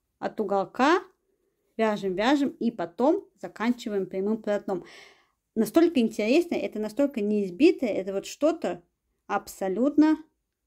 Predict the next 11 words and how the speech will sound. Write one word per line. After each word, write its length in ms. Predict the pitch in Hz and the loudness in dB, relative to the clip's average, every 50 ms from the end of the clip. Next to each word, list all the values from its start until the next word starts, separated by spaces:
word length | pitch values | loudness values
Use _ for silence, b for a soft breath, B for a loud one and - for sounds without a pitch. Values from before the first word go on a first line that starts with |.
| _ | _
новенькое. 680 | - 202 208 214 220 214 202 190 185 175 - 180 175 175 | -6 -2 0 2 2 2 2 0 -4 -4 -6 -6 -6 -2
Я 180 | 180 220 262 | 0 0 2
бы 140 | 262 247 226 | 2 0 -2
вот, 180 | 196 202 202 - | -2 -6 -10 -8
конечно, 380 | - 196 196 214 208 - 196 | -8 -6 -6 -6 -8 -8 -6
может 260 | 196 208 226 214 190 | -4 -4 -6 -6 -6
быть, 160 | 180 247 240 - | -6 -6 -6 -6
что-то 280 | - - 226 220 - | -8 -8 -8 -8 -8
такое 320 | - - 190 160 160 226 226 | -8 -2 0 0 0 0 -2
себе 280 | - - 190 180 208 | -4 -8 -10 -10 -10
свяжу 560 | 208 - - 185 185 175 175 214 269 320 320 | -10 -8 -12 -10 -10 -8 -4 0 0 0 0